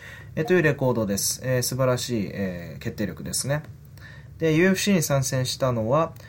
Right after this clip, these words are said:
えー、二千十四年の十月ですね。えー、マグナス・セデンブレッド選手に、えー、負けてしまってます。えー、ただですね、クリストフ・ジョッコ選手に、えー、スプリッ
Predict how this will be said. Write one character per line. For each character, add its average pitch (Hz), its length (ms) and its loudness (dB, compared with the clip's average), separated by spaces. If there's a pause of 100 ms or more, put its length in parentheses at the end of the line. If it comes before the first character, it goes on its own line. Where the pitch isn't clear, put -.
(240)
え 127 340 2
ー、 - 20 0
二 127 140 2
千 165 280 4
十 120 160 2
四 120 160 4
年 113 140 0
の 110 100 -2
十 107 240 -2
月 104 260 -2
で 85 100 -12
す - 140 -6
ね。 156 140 -2 (1000)
え 139 140 2
ー、 - 20 4
マ 135 160 4
グ 151 80 4
ナ 175 140 6
ス・ - 80 2
セ 180 120 4
デ 180 80 6
ン 175 100 4
ブ 175 60 4
レ 175 80 6
ッ - 20 -2
ド 175 100 -6
選 123 180 0
手 104 140 -6
に、 98 100 -6 (840)
え 143 120 0
ー、 139 100 4
負 135 60 2
け 143 120 0
て 139 140 -2
し - 160 -2
ま 127 140 2
っ - 80 -4
て - 180 -4
ま 117 120 2
す。 - 220 0
え 123 500 4
ー、 - 40 -16
た 196 120 6
だ 196 120 8
で 131 120 2
す - 120 0
ね、 110 160 2
ク 170 140 4
リ 202 60 6
ス 196 100 2
ト 233 100 6
フ・ 220 60 4
ジ 233 80 4
ョ 240 40 6
ッ 240 40 -8
コ 185 100 4
選 139 160 4
手 120 140 0
に、 101 180 0 (380)
え 127 80 0
ー、 123 40 0
ス - 140 0
プ - 140 2
リ 208 140 4
ッ 208 40 -10